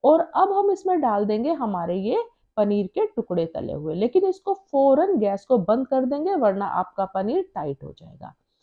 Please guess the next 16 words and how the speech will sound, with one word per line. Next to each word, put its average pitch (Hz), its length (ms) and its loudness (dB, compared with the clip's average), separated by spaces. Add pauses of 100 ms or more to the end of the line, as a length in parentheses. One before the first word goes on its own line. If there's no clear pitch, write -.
(220)
इस - 160 -4
तरह 180 160 0
से 208 160 -2
ये 196 140 0
अब 190 180 0
हम 185 380 -6
मिक्स 196 240 -2
कर 277 180 2
लेंगे 330 340 4 (460)
और 196 120 2
ये 196 160 0
हमारे 170 360 -4
चिली 165 320 -4
चीज़ 285 400 -2
तैयार 139 440 -8
है। 123 240 -18